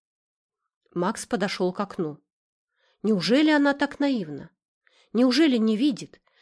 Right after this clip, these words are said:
что если бы не его упрямство и трусость, Сирена могла бы жить? Да, она была себелюбива, но не заслуживала смерти.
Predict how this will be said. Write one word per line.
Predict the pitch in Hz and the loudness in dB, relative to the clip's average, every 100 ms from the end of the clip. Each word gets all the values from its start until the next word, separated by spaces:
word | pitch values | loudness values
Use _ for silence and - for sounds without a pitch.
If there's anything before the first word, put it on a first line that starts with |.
| _ | _
что | - - | -6 0
если | 277 320 - 302 | 4 4 2 0
бы | 240 294 - | 2 2 2
не | 226 269 | 2 4
его | 269 294 285 | 4 4 2
упрямство | 226 - 277 285 - - 185 | 0 -2 0 0 -2 -4 -2
и | |
трусость, | 185 262 294 - 156 - _ _ _ _ | -2 -2 -4 -6 -14 -18 _ _ _ _
Сирена | - - 269 330 320 | -4 2 4 6 6
могла | 302 277 240 269 | 4 2 2 0
бы | 269 | 0
жить? | 233 180 131 - _ _ _ _ _ _ - | -2 -4 -10 -18 _ _ _ _ _ _ -12
Да, | 175 240 233 139 - _ _ _ | 0 2 2 -2 -10 _ _ _
она | 190 240 269 | 0 2 2
была | 226 240 226 - | 2 2 0 -2
себелюбива, | - 190 226 233 233 294 147 139 - _ _ _ | -6 -2 0 0 0 0 -2 -10 -18 _ _ _
но | 170 190 | -6 -4
не | 196 | -2
заслуживала | 233 - 349 359 220 160 160 | -4 0 2 2 2 -2 -4
смерти. | - 233 247 - - - | -4 -2 -2 -2 -12 -20